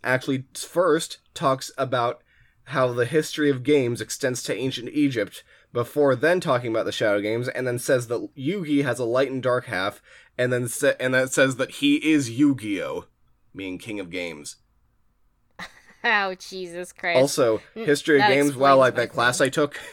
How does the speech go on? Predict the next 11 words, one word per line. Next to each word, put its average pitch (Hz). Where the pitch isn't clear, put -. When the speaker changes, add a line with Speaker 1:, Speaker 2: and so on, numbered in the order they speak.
Speaker 2:
Huh? 226
Speaker 1:
Also, 127
history 131
of 123
games, 123
wow, 127
like 123
that 104
class 117
I 127
took. 143